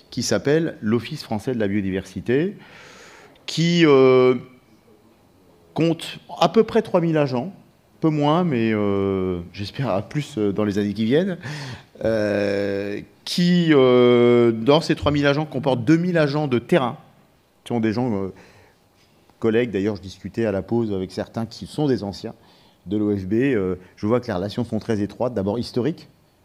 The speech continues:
entre nos établissements, entre la Fédération nationale et les fédérations départementales des pêcheurs et, euh, et les établissements qui ont précédé l'O F B.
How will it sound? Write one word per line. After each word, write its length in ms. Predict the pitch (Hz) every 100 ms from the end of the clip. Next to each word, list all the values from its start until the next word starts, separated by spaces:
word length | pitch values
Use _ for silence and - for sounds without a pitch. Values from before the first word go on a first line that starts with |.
| _
entre 220 | 90 - 98
nos 100 | 98
établissements, 680 | 98 101 90 98 - 123 127
entre 320 | - 95 90 - _ 87
la 140 | 95
Fédération 500 | 110 101 95 101 101
nationale 520 | 98 92 98 104 110
et 80 | 98
les 60 | 87
fédérations 360 | 98 95 107
départementales 540 | 95 98 92 104 107 98
des 100 | 98
pêcheurs 460 | 92 - 120 107 - - - - -
et, 240 | 131 127 113
euh, 380 | 104 101 98 -
et 100 | 117
les 140 | 113
établissements 640 | 104 113 110 - 127 127
qui 220 | 117 - 110
ont 60 |
précédé 360 | 101 107 104 107
l'O 180 | 101 101
F 100 |
B. 80 | 92